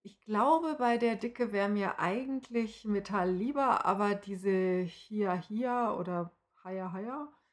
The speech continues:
Nadeln, die, äh, sind super spitz und, ähm, das ist mir fast ein bisschen viel. Gut, und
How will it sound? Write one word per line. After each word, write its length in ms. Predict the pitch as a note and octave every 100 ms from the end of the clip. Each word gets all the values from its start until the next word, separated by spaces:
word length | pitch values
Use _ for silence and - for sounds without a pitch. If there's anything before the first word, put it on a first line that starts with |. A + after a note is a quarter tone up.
| _ -
Nadeln, 480 | G#3 G#3+ A3 A3
die, 360 | G#3+ G3+ G3 G3
äh, 340 | - F3+ F3
sind 320 | F3 E3+ D3+ -
super 500 | - F3+ - F#3 F3
spitz 600 | - - F#3+ F#3+ - -
und, 340 | F3+ F3+ - F3+
ähm, 340 | F3 E3+ E3+
das 380 | F3 F3 - -
ist 160 | -
mir 100 | F3
fast 320 | E3+ F#3 F3 F#3+
ein 60 |
bisschen 260 | E3+ - E3
viel. 320 | - F3 D#3+ _ _ _ _ _ _ _ _ _ _ _ _ _ -
Gut, 360 | D4 G3 -
und 460 | - G3+ G#3+ G#3+